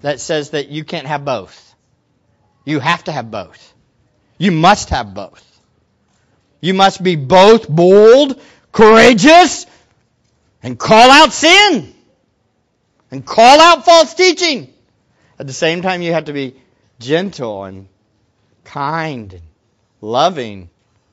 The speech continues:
to those that are stumbling and bumbling and walking that little one's path. Finding that balance is not easy, is it? It takes the Spirit of God working in the children of God to accomplish that.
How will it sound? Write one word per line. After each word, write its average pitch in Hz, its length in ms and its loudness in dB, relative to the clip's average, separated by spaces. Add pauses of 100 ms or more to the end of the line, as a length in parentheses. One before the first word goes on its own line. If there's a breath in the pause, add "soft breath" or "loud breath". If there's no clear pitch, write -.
(120)
to 113 120 -16
those 123 380 -8
that 123 180 -10
are 127 160 -12
stumbling 127 600 -14
and 123 180 -16
bumbling 127 440 -12
and 117 200 -16 (920)
walking 123 580 -8
that 123 320 -16 (500)
little 160 260 -6
one's 120 360 -10
path. 127 580 -10 (2250)
Finding 156 360 -8
that 180 180 -8
balance 185 440 -6
is 110 120 -18
not 127 240 -12
easy, 135 360 -12
is 131 140 -12
it? 117 140 -18 (1500)
It 120 140 -20
takes 131 440 -14 (140)
the 120 160 -16
Spirit 139 480 -12
of 117 140 -16
God 110 300 -10
working 120 340 -14
in 117 160 -14
the 110 80 -18
children 175 420 -16
of 107 120 -20
God 101 400 -18
to 113 120 -20
accomplish 101 540 -20
that. 92 200 -20